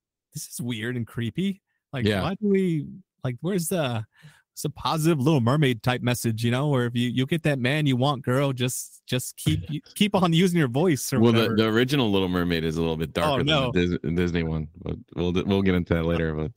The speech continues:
Speaker 1: Yeah,
Speaker 2: we'll ruin
Speaker 1: they're all,
Speaker 2: everything for you
Speaker 1: they're
Speaker 2: here
Speaker 1: all
Speaker 2: over at, yeah.
Speaker 1: Yeah, T L C here. Yeah, everything's pretty jaded,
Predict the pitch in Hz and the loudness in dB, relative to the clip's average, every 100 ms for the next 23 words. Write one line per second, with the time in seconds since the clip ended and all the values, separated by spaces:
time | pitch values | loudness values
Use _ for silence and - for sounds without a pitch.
0 | _ _ _ _ _ 127 110 123 135 117 | _ _ _ _ _ -4 0 4 6 6
1 | 104 90 87 85 82 92 87 85 82 85 | 6 2 0 -2 0 2 2 2 2 2
2 | 85 82 82 85 78 _ _ _ _ 87 | 2 4 4 0 -4 _ _ _ _ -2
3 | 85 82 80 139 - 131 117 110 - 127 | -2 -2 -8 -12 -8 -6 -4 -6 -6 -4
4 | 113 - 117 110 113 110 107 - - - | -4 -6 -6 -6 -6 -8 -10 -16 -20 -16
5 | - 202 196 147 214 269 226 - - 220 | -2 0 2 2 4 4 2 -2 -4 0
6 | 202 139 117 - - _ _ _ _ _ | 2 0 -2 -10 -20 _ _ _ _ _
7 | - 123 160 269 208 123 160 | -12 -4 0 2 2 0 -4